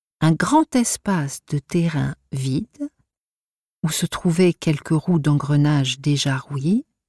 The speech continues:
entourait un long bâtiment que perçaient quantité de petites fenêtres. Attaché au pignon,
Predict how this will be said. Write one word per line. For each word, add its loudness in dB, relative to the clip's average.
entourait 2
un 2
long 6
bâtiment 0
que 2
perçaient -2
quantité 0
de -6
petites -2
fenêtres. -4
Attaché 2
au 2
pignon, 2